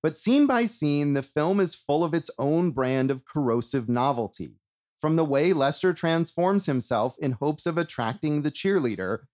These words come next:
to the revitalizing effects of Carolyn's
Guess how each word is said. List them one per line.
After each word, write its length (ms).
to 100
the 120
revitalizing 800
effects 460
of 180
Carolyn's 480